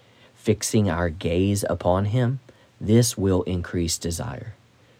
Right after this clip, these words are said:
which fixes our devotion. Desire and devotion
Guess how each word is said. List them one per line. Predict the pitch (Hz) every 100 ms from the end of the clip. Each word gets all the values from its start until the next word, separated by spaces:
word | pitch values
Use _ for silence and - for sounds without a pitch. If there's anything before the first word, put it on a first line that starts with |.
| -
which | 87 85 -
fixes | - 110 - - - 80 82 - - _ -
our | 87
devotion. | 85 82 73 - 127 113 _ _ _ _ _ _ _ _ _ _ - _ - - - - - -
Desire | - 101 87 90 98 123 143 -
and | 101 98
devotion | 92 85 90 85 - 76 65